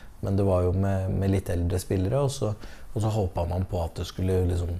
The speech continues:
etter hvert være mulighet til å kjøpe seg tid og, og rom,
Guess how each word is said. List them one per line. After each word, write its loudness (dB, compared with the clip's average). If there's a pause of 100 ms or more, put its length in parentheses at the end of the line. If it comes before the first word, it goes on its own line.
etter -4
hvert -2
være 2
mulighet -2
til -2
å -2 (600)
kjøpe 2
seg 2
tid 0
og, 4
og 6
rom, 4